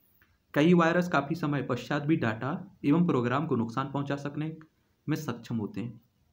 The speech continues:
वायरस को तीन भागों में हम लोग बांट सकते हैं, प्रोग्राम वायरस, बूट वायरस,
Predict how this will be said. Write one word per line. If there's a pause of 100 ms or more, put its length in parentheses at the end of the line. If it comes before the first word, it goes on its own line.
(1080)
वायरस
को
तीन
भागों
में
हम
लोग
बांट
सकते
हैं, (160)
प्रोग्राम (220)
वायरस, (400)
बूट
वायरस,